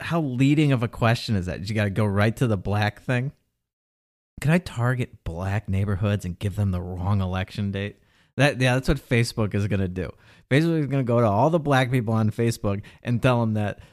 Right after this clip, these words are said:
the election day is, uh, the first Wednesday in November,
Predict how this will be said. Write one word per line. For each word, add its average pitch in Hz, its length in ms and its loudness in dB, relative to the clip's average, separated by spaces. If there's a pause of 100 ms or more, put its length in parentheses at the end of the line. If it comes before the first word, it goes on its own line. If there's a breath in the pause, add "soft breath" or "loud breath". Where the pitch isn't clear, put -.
(140 soft breath)
the 110 280 2
election 120 460 0
day 110 180 2
is, 104 140 -4 (380 soft breath)
uh, 101 180 -2 (320)
the 101 100 -2
first 117 340 0
Wednesday 120 640 2
in 98 120 2
November, 98 520 0